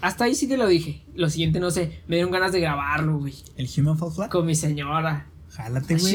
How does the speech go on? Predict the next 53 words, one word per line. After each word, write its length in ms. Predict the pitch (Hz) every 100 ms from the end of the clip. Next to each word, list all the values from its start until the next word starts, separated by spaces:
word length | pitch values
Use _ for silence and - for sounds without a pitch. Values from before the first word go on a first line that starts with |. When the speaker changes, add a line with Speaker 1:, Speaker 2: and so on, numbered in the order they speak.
| 240
Speaker 1:
chido, 160 | 302
¿no, 180 | 320 349
güey? 140 | -
Speaker 2:
jálate, 180 | 262 233
güey, 220 | 233 247
sí. 180 | 220 190
Speaker 1:
Eh, 200 | 170 160 220
sh-, 180 | -
sh-, 160 | - - -
porque 180 | 185
la 80 | 180
neta 140 | 175 202
estábamos 280 | 202 208
cagados 280 | - 156 165
de 100 | 170
risa. 800 | 143 139 156 180 160 190 170 156
Speaker 2:
<laughs> 120 | -
Speaker 1:
Y 880 | - 165 160 156 156 151 160 160 143
está 160 | - -
chido, 300 | - 160 202
güey, 100 | 220
me 80 | 185
dieron 160 | 170
ganas 160 | 185 208
de 80 | 208
grabarlo 300 | 175 214 240
y 20 |
le 80 | 208
dije, 220 | 196 247
dijo, 380 | 220 151 160 143 - - - - 170
"Va", 400 | 160 175 277 - - -
pero, 320 | 170 156 156 - - - -
pues, 140 | - 170
ahí 140 | 160
quedó. 220 | 156 - - - - - - - - - - - - -
¿Quiere-, 200 | - 226
tú 200 | 220 226
no 100 | 233
traes 200 | 254 240
anotaciones, 480 | 240 240 165 202 233
va, 100 | 247
pendejo? 240 | 175 160 135
Speaker 2:
Nah, 60 |
ni 180 | 131 123
de 140 | 117 117 113 -
pedo. 240 | 110 123
Speaker 1:
Te 100 | 156
vale 200 | 147 147
verga. 180 | 147 147
Speaker 2:
Pues 140 | 147
que 80 | 139
ya 80 | 170
no, 480 | 175 175 175 170 143